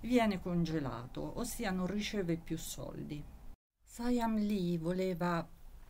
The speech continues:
prendersi una laurea che le permettesse di insegnare e poi trasferirsi ad Hong Kong, e questo era praticamente il suo sogno.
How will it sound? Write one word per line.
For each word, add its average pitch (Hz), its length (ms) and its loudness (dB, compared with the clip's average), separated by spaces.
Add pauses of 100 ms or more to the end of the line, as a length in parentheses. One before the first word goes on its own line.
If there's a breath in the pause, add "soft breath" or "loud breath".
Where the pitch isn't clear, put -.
(340)
prendersi 190 720 0
una 175 200 4
laurea 196 580 2
che 170 120 -6
le 160 120 -2
permettesse 165 880 -2
di 156 180 -2
insegnare 160 1080 0
e - 80 -6
poi 202 260 -2
trasferirsi 165 1300 -2 (220)
ad 160 200 0
Hong 156 260 -2
Kong, 139 720 -2
e 170 100 -8
questo 208 420 -2
era 147 200 0
praticamente 156 760 -2
il 135 100 -6
suo - 240 -6
sogno. 147 760 -2